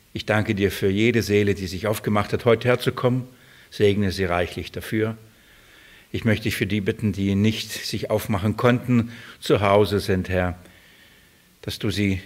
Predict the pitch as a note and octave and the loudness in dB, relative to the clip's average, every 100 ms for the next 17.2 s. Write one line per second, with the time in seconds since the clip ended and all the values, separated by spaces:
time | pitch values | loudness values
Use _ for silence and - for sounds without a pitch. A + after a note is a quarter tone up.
0 | - - C3 B2 - A2 G#2 A2 G#2 G2+ | -8 0 2 2 2 2 4 2 2 0
1 | F#2 G2+ G2+ A2+ F#2+ G2+ F#2 - - A2 | -2 -2 -2 -2 -2 0 0 -2 0 2
2 | A2 A#2 A2+ - G#2+ G#2 - - - - | 4 4 4 2 0 -2 -12 -20 -20 -8
3 | G2+ G2+ G2 A2 A#2 A#2+ A#2 - - - | -4 -2 -2 2 2 2 -2 -10 -16 -20
4 | _ G#2+ F#2 A#2 B2 B2+ G2 G#2 G2+ G#2+ | _ -4 0 2 4 4 0 -2 -2 0
5 | G#2 G2+ - F#2 A#2+ A#2 A#2+ A2 - - | 0 -2 -6 0 4 4 4 -2 -10 -10
6 | G2 F#2 F#2 - - - - - - B2 | -4 -2 -2 -8 -20 -20 -20 -12 0 6
7 | B2 A2+ A2 - A2+ G#2 G#2 - F#2+ F#2 | 6 6 2 2 2 4 2 0 -2 -2
8 | F2+ - A#2 A#2 A2+ G#2 - G2 G2+ G2+ | -2 -2 2 4 4 2 0 0 0 2
9 | F#2+ G2 - G2 A2 A#2+ A2+ G#2+ G2 G2 | -4 -6 -6 -4 -2 0 0 0 0 -2
10 | A#2+ A2+ A2+ A2 A2 G2 G2+ A2+ A2+ G#2+ | 0 0 0 0 -2 -2 -4 -6 -4 -4
11 | G#2+ F2+ G#2 G#2 G#2 - G2 F#2+ G#2 F#2+ | -6 0 0 2 -2 -4 -6 -4 -6 -10
12 | - - - - - C3 C3 C3 C#3 A#2 | -14 -16 -16 -16 -8 0 4 4 2 0
13 | B2 A2 - G2+ G2+ F#2+ G2 G2+ F#2+ F2 | 0 0 -4 -4 -2 0 2 2 0 -4
14 | F2 F#2+ F#2 F#2 G2+ G#2+ A#2+ A2 G#2 G2+ | -4 -6 -4 -2 -2 0 -2 -2 -2 -2
15 | F#2+ G2 F#2+ G2 G#2 E2+ - - F#2 F#2 | -2 -2 -2 -2 -6 -8 -10 -8 -6 -4
16 | F2 F2+ F#2 - G#2+ A2+ G#2+ F#2 G#2 F#2+ | -4 -4 -2 0 0 0 -4 -6 -4 -4
17 | F2+ | -4